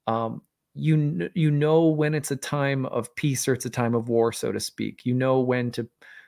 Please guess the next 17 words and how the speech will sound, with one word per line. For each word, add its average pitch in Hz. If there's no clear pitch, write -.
push, -
z-, 143
zig 135
or 123
zag, 110
you 123
know, 127
you 131
know 123
when 123
to 110
push 151
out 131
or 117
pull 135
back 117
in. 117